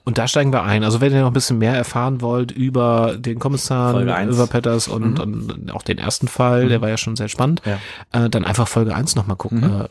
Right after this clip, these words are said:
Speaker 1: gucken hätte ich fast gesagt. Äh,
Speaker 2: Ja.
Speaker 1: hören.
Speaker 2: Hören, ja.
Speaker 1: Könnte
Speaker 2: Guck-,
Speaker 1: ja auch gucken.
Speaker 2: gucken kann man uns nicht.
Speaker 1: Also man kann natürlich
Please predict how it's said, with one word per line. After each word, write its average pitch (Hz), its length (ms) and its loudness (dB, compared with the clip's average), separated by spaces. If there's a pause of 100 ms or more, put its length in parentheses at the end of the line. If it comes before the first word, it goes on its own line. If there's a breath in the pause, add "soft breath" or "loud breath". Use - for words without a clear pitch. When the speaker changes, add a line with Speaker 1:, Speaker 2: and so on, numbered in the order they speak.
Speaker 1:
gucken 104 280 0
hätte 87 160 -2
ich 98 80 -6
fast - 220 -10
gesagt. 104 380 -12 (100)
Äh, 110 60 -6
Speaker 2:
Ja. 87 180 -6
Speaker 1:
hören. 117 340 2
Speaker 2:
Hören, 92 220 -6
ja. 82 180 -12
Speaker 1:
Könnte 110 200 2
Speaker 2:
Guck-, 113 100 4
Speaker 1:
ja 98 80 -2
auch 92 140 -6
gucken. - 320 0
Speaker 2:
gucken - 280 -4
kann 131 140 -4
man 110 140 -6
uns 92 180 -14
nicht. - 240 -14
Speaker 1:
Also 110 120 0
man 104 200 0
kann 117 320 -2
natürlich 107 200 -4